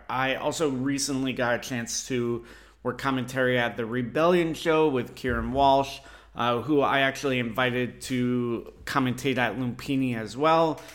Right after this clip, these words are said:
in the past. So it's very, very interesting. And I think for people that love the sport, commentating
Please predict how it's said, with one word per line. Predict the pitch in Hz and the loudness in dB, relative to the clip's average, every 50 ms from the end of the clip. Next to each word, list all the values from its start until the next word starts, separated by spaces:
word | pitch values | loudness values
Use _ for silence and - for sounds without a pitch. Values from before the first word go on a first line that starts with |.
| - - - | -20 -14 -8
in | 147 151 | -4 -4
the | 156 | -4
past. | 156 156 165 160 156 156 156 - | -2 -2 0 0 0 0 0 -2
So | 147 143 135 127 123 120 123 - - - - - - - - - - - _ - _ _ _ _ _ - - - | -2 0 0 0 0 -2 -6 -8 -18 -20 -20 -20 -20 -20 -20 -20 -20 -20 _ -20 _ _ _ _ _ -18 -10 -6
it's | 156 147 135 | -6 -4 -4
very, | 127 127 180 185 180 175 165 | -2 2 4 6 6 6 6
very | 139 165 160 156 151 127 - | 6 6 6 6 6 4 0
interesting. | 175 165 - 151 165 160 156 156 156 - - 156 151 151 151 - | -2 -4 -2 0 2 4 4 4 2 0 0 2 2 2 2 0
And | - 143 139 | -2 -2 -2
I | 139 139 | -2 -2
think | - - 156 156 156 135 - - - - - - - - - 110 - _ _ _ - _ _ - - - _ _ _ _ _ _ _ _ - - - - | -2 -2 0 0 0 0 -4 -8 -16 -18 -20 -20 -20 -20 -20 -20 -20 _ _ _ -20 _ _ -20 -20 -20 _ _ _ _ _ _ _ _ -20 -20 -14 -6
for | - 139 139 | -2 -2 -2
people | 123 131 - - 180 185 - 170 165 156 151 147 143 151 | -2 -2 0 0 2 4 6 6 8 8 8 6 6 4
that | 147 139 127 123 120 - - 147 | 2 2 2 2 0 -2 -6 -8
love | 147 143 151 151 147 147 139 127 | -4 0 2 4 4 2 2 2
the | 143 139 | 0 0
sport, | 127 - - - - 147 147 147 147 143 131 - - | 0 -2 -4 -4 -2 0 2 2 2 0 0 -4 -4
commentating | 147 143 139 139 131 131 143 139 131 135 131 131 127 123 127 | -4 -2 -2 -2 -4 -2 -2 -2 -2 0 -2 -2 -4 -6 -8